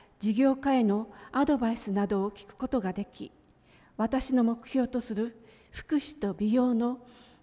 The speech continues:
分野の研究に生かしていこうと思います。これからも地域の皆さんの声をたくさん聞きながら活動していきます。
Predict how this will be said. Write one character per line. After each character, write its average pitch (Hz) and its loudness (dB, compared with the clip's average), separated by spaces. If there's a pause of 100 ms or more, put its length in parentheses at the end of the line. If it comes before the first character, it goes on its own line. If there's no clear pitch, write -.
(120)
分 302 8
野 240 4
の 190 0
研 220 2
究 226 0
に 220 4
生 233 -4
か 269 -4
し - -12
て 226 -2
い 214 0
こ 208 -6
う 214 -8
と - -4
思 190 2
い 190 2
ま 208 -2
す。 - -14 (1600)
こ 262 2
れ 262 4
か 262 0
ら 254 2
も 226 0 (220)
地 320 4
域 311 2
の 220 4
皆 202 2
さ 220 0
ん 214 4
の 226 2
声 226 -2
を 202 -4 (320)
た 233 -4
く - -10
さ 294 -2
ん 285 2
聞 - -8
き 311 0
な 311 4
が 277 -2
ら 220 -2
活 233 -6
動 226 2
し - -8
て - -4
い 214 2
き 220 -6
ま 226 -4
す。 - -16